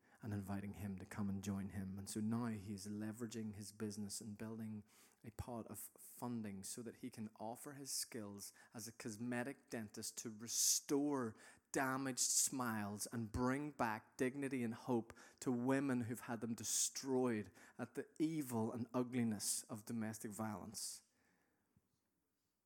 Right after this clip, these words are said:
Kevin's learning to stand on the sea in our community with Jesus.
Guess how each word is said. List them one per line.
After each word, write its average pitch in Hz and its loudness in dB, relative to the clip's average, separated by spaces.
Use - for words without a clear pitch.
Kevin's 131 4
learning 131 8
to - -4
stand 123 6
on 117 2
the 107 2
sea 123 8
in 120 0
our 120 -2
community 113 4
with 104 -6
Jesus. - -4